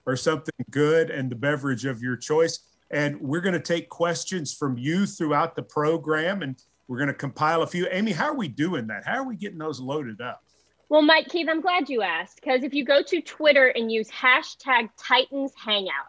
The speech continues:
Speaker 2: hashtag Titans Hangout, I will be getting all of these questions on Twitter. I'll put 'em all together, and we'll ask Coach Vrabel and hopefully get you some answers. So hashtag Titans Hangout.
Speaker 1: All right.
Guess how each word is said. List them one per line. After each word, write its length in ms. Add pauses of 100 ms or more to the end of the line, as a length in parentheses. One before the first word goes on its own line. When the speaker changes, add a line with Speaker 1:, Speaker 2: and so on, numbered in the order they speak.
Speaker 2:
hashtag 540
Titans 420
Hangout, 420 (140)
I 120
will 140
be 100
getting 300
all 160
of 80
these 160
questions 440
on 200
Twitter. 440 (220)
I'll 120
put 140
'em 140
all 180
together, 520
and 120
we'll 140
ask 340
Coach 280
Vrabel 420
and 180
hopefully 360
get 240
you 60
some 180
answers. 400
So 140
hashtag 580 (100)
Titans 400
Hangout. 460 (880)
Speaker 1:
All 100
right. 260